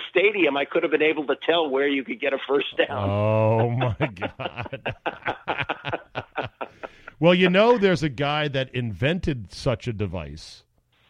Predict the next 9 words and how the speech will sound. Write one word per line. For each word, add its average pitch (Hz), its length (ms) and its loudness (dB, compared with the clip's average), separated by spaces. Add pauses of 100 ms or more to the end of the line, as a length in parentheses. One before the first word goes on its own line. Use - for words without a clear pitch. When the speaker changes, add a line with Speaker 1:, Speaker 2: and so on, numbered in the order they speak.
Speaker 2:
that 135 160 2
he 143 140 2
claims 156 520 0
can 139 260 -4
be 123 140 -4
seen 139 460 -4
in 131 120 -4
the 120 80 -4
stadium. 104 540 -8